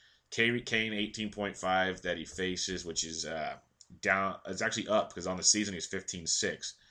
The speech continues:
Um, he's looked really good. Great ground ball rate. Obviously, the hard contact is not there. Minnesota's got a middle of the pack total of four four three,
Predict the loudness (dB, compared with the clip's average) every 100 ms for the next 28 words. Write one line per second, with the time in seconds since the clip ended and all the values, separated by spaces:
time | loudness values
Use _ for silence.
0 | _ _ _ _ _ 0 2 2 0 -6
1 | -14 _ -14 -6 -2 -2 2 4 4 6
2 | 4 2 -4 2 2 2 2 2 2 0
3 | 2 2 0 -4 -2 0 0 0 0 0
4 | 0 -2 -2 -2 -4 -4 -8 -2 -2 -2
5 | -6 0 2 2 -2 -8 _ _ _ _
6 | -2 0 4 4 4 2 2 2 2 2
7 | -2 2 4 4 4 2 4 2 4 2
8 | 2 2 0 0 0 0 0